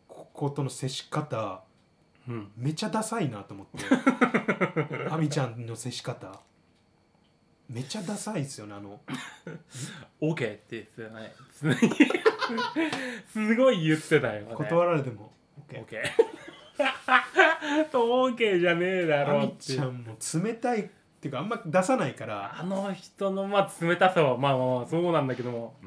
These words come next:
Speaker 1: いや、まあまあ、しょうがないけど。まあでも、あのクレカは正直虚勢張りたいだけだと思いましたよ、僕は。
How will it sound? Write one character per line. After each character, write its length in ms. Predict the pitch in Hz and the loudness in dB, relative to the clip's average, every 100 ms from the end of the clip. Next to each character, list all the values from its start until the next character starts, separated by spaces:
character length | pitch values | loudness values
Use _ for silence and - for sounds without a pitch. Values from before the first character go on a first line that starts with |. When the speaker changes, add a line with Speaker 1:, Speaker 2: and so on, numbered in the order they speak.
| 117 123 | -14 -12
Speaker 1:
い 20 | |
や、 80 | 107 | -12
ま 120 | 104 | -12
あ 100 | 98 | -14
ま 100 | 98 | -16
あ、 20 | 95 - _ | -18 -20 _
し 140 | - 123 | -12 -6
ょ 40 | |
う 120 | 139 | -4
が 80 | 156 | -4
な 140 | 175 | -4
い 80 | 151 | -6
け 120 | 123 | -8
ど。 220 | 101 98 - - _ - - - - | -12 -14 -18 -20 _ -20 -20 -18 -8
ま 140 | 147 | -6
あ 20 | |
で 80 | 185 | -2
も、 220 | 202 185 185 | -2 -4 -6
あ 100 | 175 | -8
の 120 | 196 208 | -6 -4
ク 140 | 220 | 0
レ 140 | 254 | 0
カ 160 | 269 240 | 2 2
は 320 | 240 233 151 | 4 2 0
正 200 | 135 165 | 0 -2
直 180 | 170 185 | -2 -4
虚 140 | - 160 | -4 -4
勢 100 | 175 | -2
張 120 | 175 | -2
り 60 | 175 | 0
た 80 | 180 | 0
い 20 | |
だ 80 | 156 | 2
け 80 | |
だ 80 | 160 | 0
と 80 | 139 | 0
思 100 | 139 | -2
い 40 | |
ま 80 | 151 | -2
し 80 | 139 | -4
た 60 | 113 | -10
よ、 60 | |
僕 200 | 107 113 | -12 -10
は。 200 | 110 104 | -12 -12